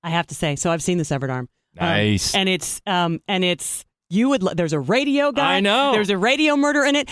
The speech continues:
Speaker 1: There's spelunking. There's cannibalism. There's a beard like nobody's business. We're gonna have to talk about The Severed Arm at some point.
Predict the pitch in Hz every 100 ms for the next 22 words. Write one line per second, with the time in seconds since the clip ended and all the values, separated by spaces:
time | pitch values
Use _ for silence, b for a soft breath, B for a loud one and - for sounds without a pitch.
0 | B 202 214 - - - 240 196 202 302
1 | 330 320 311 302 214 - - - - 294
2 | 311 294 311 294 269 294 285 214 220 214
3 | 208 185 208 185 151 135 262 294 302 294
4 | 233 214 196 202 214 247 277 269 262 208
5 | 220 220 226 214 202 240 214 185 - 196
6 | 170 160 151 147 151 143 139 135 - 135
7 | 135 127